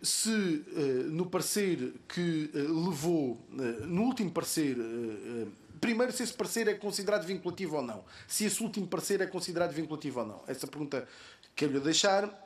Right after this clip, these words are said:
E, eh, depois, eh, eh, gostaria que o Sr. Doutor trouxesse a esta comissão, eh, os pormenores, eh, que levaram a anac a tecer aquele conjunto de reservas que estão vertidas nos, no, na, naquele parecer.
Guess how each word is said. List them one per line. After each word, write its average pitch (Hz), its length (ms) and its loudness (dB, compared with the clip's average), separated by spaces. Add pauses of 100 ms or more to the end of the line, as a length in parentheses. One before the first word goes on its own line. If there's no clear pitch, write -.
(120)
E, 233 300 2
eh, 170 260 2
depois, 143 720 0
eh, 143 280 4 (300)
eh, - 340 -6
gostaria 165 600 2 (500)
que 170 340 0
o 139 140 -2
Sr. 170 140 0
Doutor 170 240 2
trouxesse 165 640 0 (100)
a 110 40 -4
esta 117 260 -2
comissão, 190 560 2 (580)
eh, 185 320 4
os 233 140 4
pormenores, 185 960 2
eh, 151 400 4 (120)
que 214 120 2
levaram 151 760 4 (200)
a 175 220 6
anac 156 680 0 (120)
a 185 100 4
tecer 185 560 2 (600)
aquele 165 300 2
conjunto 165 520 0
de 185 100 2
reservas 175 720 2
que - 160 -10
estão - 300 4
vertidas 160 540 2
nos, 160 280 -2
no, 165 400 0
na, 151 220 0
naquele 151 340 0
parecer. 117 360 -4